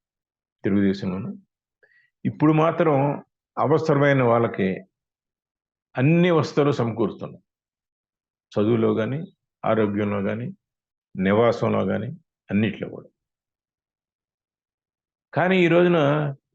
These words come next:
బీసీలు దీని గురించి ఏం పట్టించుకోకుండా టీడీపీ పార్టీ బీసీలు అంట.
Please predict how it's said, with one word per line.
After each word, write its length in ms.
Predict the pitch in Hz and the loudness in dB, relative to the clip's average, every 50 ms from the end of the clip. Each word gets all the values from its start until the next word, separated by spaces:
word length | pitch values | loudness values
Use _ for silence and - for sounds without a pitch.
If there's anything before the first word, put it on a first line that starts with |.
| - 101 | -14 -6
బీసీలు 480 | 104 135 151 165 156 - 190 180 170 - - - | 0 2 2 2 2 2 2 2 2 0 -4 -4
దీని 260 | 120 139 160 156 160 | 0 2 4 4 4
గురించి 280 | 156 175 170 156 - 170 | 4 4 2 2 0 -2
ఏం 100 | 165 143 | -2 0
పట్టించుకోకుండా 680 | 123 143 123 - 135 - 151 139 120 123 123 117 101 95 98 110 117 _ _ _ _ _ _ _ _ _ _ _ _ _ _ _ _ _ _ _ _ _ _ _ _ _ _ _ _ _ _ _ _ _ _ _ _ 185 180 175 180 175 _ _ _ _ _ _ _ _ _ _ _ _ _ _ _ _ _ _ _ _ _ _ _ _ _ | 0 -2 -2 -2 -6 -4 -4 -4 -2 -4 -4 -4 -4 -4 -6 -8 -12 _ _ _ _ _ _ _ _ _ _ _ _ _ _ _ _ _ _ _ _ _ _ _ _ _ _ _ _ _ _ _ _ _ _ _ _ _ _ _ _ _ _ _ _ _ _ _ _ _ _ _ _ _ _ _ _ _ _ _ _ _ _ _ _ _ _
టీడీపీ 360 | - 160 165 165 160 139 135 123 | 0 2 4 4 4 4 2 2
పార్టీ 300 | 127 131 123 - 131 120 | 2 2 2 2 0 0
బీసీలు 420 | 95 110 117 - - 120 101 101 | 0 0 -2 0 0 0 0 0
అంట. 200 | 92 73 67 | 0 -2 -4